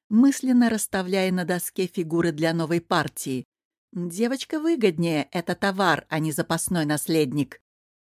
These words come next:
«Родился мальчик, императрица», доложила вездесущая леди Манси.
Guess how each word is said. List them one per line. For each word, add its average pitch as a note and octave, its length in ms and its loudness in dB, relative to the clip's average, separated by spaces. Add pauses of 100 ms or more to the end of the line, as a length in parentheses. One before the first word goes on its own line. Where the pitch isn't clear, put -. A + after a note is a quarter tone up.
(160)
«Родился A3+ 540 0
мальчик, A#3 560 2
императрица», G3 840 -2 (300)
доложила D3+ 580 -2
вездесущая D#3+ 720 -2
леди E3 260 0
Манси. D3+ 580 -2